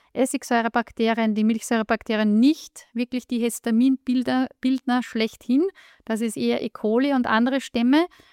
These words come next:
aber, ähm, da trotzdem ein waches Auge drauf haben. Und dann natürlich ist der Alkoholgehalt ein Thema. Wie ich schon, äh, vorher gesagt habe, ähm, der liegt zwischen null Komma fünf und eins Komma fünf oder zwei Prozent.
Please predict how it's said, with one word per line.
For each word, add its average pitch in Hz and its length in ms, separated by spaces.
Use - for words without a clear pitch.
aber, 262 460
ähm, 226 460
da 220 160
trotzdem 220 460
ein 214 160
waches 208 320
Auge 220 240
drauf 214 300
haben. 226 340
Und 262 420
dann 220 240
natürlich 294 420
ist - 240
der 262 100
Alkoholgehalt 226 920
ein 214 180
Thema. 208 520
Wie 233 240
ich 254 80
schon, 240 380
äh, 233 340
vorher 254 320
gesagt 240 480
habe, 247 220
ähm, 220 320
der 220 120
liegt 226 280
zwischen 226 560
null 254 140
Komma 220 260
fünf 285 420
und 226 160
eins 214 220
Komma 226 180
fünf 254 260
oder 208 160
zwei 214 220
Prozent. 233 720